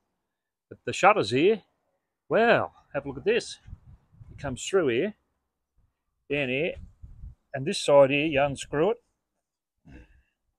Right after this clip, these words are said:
screw that in. I put some W D forty on there, and, uh,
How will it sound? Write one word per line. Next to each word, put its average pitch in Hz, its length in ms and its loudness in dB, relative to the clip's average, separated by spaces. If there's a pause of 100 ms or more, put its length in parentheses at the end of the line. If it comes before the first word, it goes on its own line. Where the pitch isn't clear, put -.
(360)
screw 185 320 0
that 151 160 8
in. 226 300 -2 (460)
I 127 60 -6
put - 180 -6
some 120 120 -10
W 120 260 -2
D 120 180 -6
forty 139 320 -6
on 156 120 -4
there, 196 180 -6 (840)
and, 131 280 -4
uh, 135 300 0